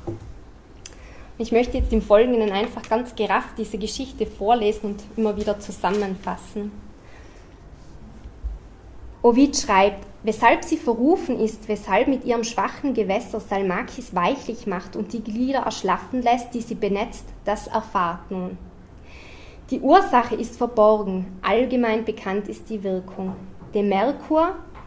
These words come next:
griechisch Hermes, gebar die göttliche Venus, griechisch Aphrodite, einen Knaben, den Najaden in Grotten am Ida-Gebirge erzogen.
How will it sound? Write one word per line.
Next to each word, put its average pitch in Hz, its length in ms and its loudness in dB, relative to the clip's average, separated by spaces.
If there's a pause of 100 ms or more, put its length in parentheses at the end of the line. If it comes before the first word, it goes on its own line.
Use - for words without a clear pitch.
(140)
griechisch 226 400 -4
Hermes, 247 400 0
gebar 226 300 6
die 226 80 2
göttliche 226 540 2
Venus, 254 560 0 (180)
griechisch 214 300 -6
Aphrodite, 185 600 -6
einen 190 240 2
Knaben, 190 580 0 (440)
den 247 140 10
Najaden 208 580 8
in 208 140 2
Grotten 285 500 -2 (140)
am 208 100 0
Ida-Gebirge 226 680 0
erzogen. 190 680 -2